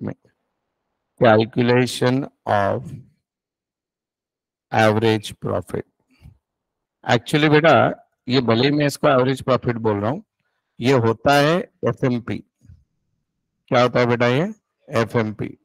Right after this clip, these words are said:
What एफ़एमपी stand for? मराठी में भी इसका full form match होता है और English में भी होता है।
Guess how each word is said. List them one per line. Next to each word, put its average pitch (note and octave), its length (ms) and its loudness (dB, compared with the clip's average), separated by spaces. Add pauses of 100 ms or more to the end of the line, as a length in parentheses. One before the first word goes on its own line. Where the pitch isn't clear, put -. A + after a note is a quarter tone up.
(160)
What D3+ 180 2
एफ़एमपी C#3 400 -2
stand A#2 440 -4
for? B2 260 -6 (840)
मराठी C3 360 2
में D3+ 160 0
भी D#3 120 2
इसका D3+ 240 -2
full C#3 220 -2
form C#3 220 0
match C3+ 320 0
होता C#3 200 -2
है C#3 120 2
और C#3 80 0
English A#2+ 360 -4
में G2+ 120 -6
भी G2 80 -8
होता F#2+ 240 -10
है। - 80 -18